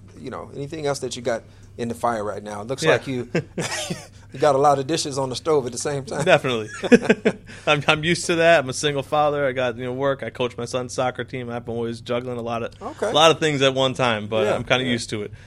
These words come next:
Speaker 1: Yeah.
Speaker 2: Um, definitely trying to, what my goal really in, in, in the long term for, for Amen, and that's why I want people to know as far as what our vision is, is that, uh, as we have the health clinic, which is rapidly expanding, which we, you know, it, it has now seen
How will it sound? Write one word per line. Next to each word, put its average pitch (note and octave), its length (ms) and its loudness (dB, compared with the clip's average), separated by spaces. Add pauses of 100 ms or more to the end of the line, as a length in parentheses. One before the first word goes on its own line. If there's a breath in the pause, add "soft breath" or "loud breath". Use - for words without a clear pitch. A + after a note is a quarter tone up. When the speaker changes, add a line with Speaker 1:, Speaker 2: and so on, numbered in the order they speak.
Speaker 1:
Yeah. A2 400 0
Speaker 2:
Um, G#2+ 180 -8 (800)
definitely G#3 480 0
trying D#3+ 420 0
to, D3 540 -4 (260)
what D3 380 -4
my F3 260 4
goal D3+ 360 4
really A#2+ 460 0
in, A#2 60 -8
in, A#2 220 -8
in A2+ 200 -8
the A2 100 -6
long C3+ 380 2
term B2 360 -4
for, A#2 240 -6
for A#2+ 120 -6
Amen, A2+ 380 -2
and A2+ 80 -6
that's A2 220 -6
why A2 140 0
I A2 60 0
want A2 220 -6
people A#2 260 -10
to A2 120 -10
know A#2+ 360 -2 (300 loud breath)
as A2 120 -6
far A2+ 240 2
as G#2 100 -2
what B2 240 2
our A2+ 140 2
vision G#2+ 340 -4
is, G2+ 240 -8
is G2+ 140 -8
that, A2 240 -2 (500 loud breath)
uh, - 40 -18 (520)
as D#3+ 240 4
we D#3+ 120 -2
have D#3 180 2
the C#3 60 0
health D3+ 280 2
clinic, F#2+ 400 -10
which B2 180 -4
is A#2 120 -4
rapidly B2+ 500 -2
expanding, G#2+ 720 -6
which G#2+ 300 -8
we, A2 300 -4
you G2+ 100 -8
know, G#2+ 100 -6
it, G#2+ 260 -8
it G2+ 100 -8
has G#2+ 180 -10
now A2 200 -2
seen A2 460 -6